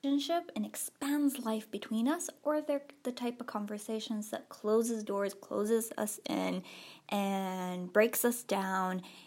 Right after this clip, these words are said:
and, you know, puts walls around us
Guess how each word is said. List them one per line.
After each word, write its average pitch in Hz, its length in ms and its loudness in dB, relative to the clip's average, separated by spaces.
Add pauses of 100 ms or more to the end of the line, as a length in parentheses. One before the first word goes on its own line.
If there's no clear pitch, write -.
(140)
and, 190 880 -2 (800)
you 214 140 6
know, 196 260 6
puts - 300 -2
walls 214 400 8
around 190 340 0
us 185 420 -2